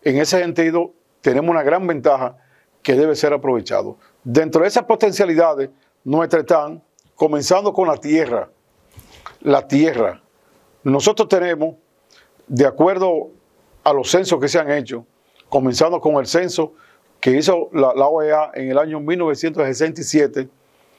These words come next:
luego el censo del setenta y uno, del ochenta y uno,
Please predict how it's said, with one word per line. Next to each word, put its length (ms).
luego 640
el 80
censo 420
del 80
setenta 400
y 40
uno, 340
del 260
ochenta 380
y 20
uno, 400